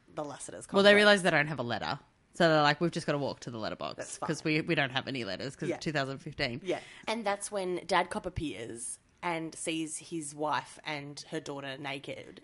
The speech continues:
Speaker 2: And
Speaker 1: And
Speaker 2: he censors them.
Speaker 1: he holds up, I don't know what he holds up, a jacket or something, and conceals them,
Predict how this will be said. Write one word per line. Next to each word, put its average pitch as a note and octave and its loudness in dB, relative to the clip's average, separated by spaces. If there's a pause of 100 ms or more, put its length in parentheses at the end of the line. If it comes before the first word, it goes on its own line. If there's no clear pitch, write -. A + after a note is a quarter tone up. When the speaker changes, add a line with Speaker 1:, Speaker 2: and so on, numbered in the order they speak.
Speaker 2:
And F3+ 0
Speaker 1:
And E3+ 4
Speaker 2:
he E3 4
censors A2+ -6
them. - -10 (500)
Speaker 1:
he B3 -4
holds B3+ 0
up, G#3 0
I G3 0
don't F#3+ 0
know D#3+ 0
what D#3 -2
he C#3+ -6
holds B2+ -6
up, B2 -8
a C3+ -10
jacket C3 -6
or C3 -6
something, C#3 -10
and C3 -14
conceals D3+ -4
them, C#3+ -6